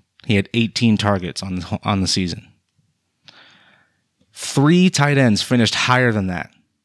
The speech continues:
in target share. So the third string tight end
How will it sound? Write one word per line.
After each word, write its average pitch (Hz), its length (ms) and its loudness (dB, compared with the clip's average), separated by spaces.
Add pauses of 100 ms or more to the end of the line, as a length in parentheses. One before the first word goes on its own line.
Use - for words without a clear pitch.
(120)
in 113 140 0
target 98 320 -2
share. - 260 -6 (1800)
So 135 160 -2
the 110 120 0
third 180 520 4
string 165 420 2
tight 143 320 2
end 101 300 0